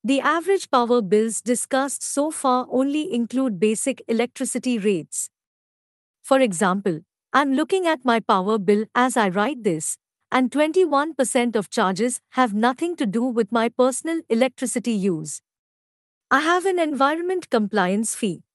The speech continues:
nine percent of my bill, a nuclear construction cost recovery fee, two point four percent of my bill, a municipal franchise fee, two point seven seven percent of my bill, and, of course,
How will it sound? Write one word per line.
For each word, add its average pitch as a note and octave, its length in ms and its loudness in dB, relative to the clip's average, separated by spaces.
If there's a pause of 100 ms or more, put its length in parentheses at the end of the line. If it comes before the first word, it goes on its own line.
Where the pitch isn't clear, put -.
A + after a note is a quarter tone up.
(120)
nine D4+ 380 0
percent C4+ 420 0
of G#3+ 180 -2
my F3 200 0
bill, F3 320 -2 (480)
a C#4+ 100 4
nuclear F4 460 0
construction A3+ 720 0
cost A#3+ 360 -2
recovery A3+ 460 0
fee, F#3 300 -6 (240)
two D4+ 120 2
point E4 300 2
four D#4+ 260 0
percent B3 460 2
of G#3 220 -2
my F3 180 0
bill, E3+ 300 -4 (420)
a D4+ 140 2
municipal F4 560 0
franchise A3+ 640 0
fee, G3 260 -4 (240)
two D4+ 140 2
point E4 340 2
seven C4+ 380 0
seven C4+ 400 0
percent B3 400 0
of G#3 180 0
my F3 180 0
bill, D#3+ 260 -4 (420)
and, C#4+ 340 2 (160)
of C4+ 220 0
course, A#3+ 380 2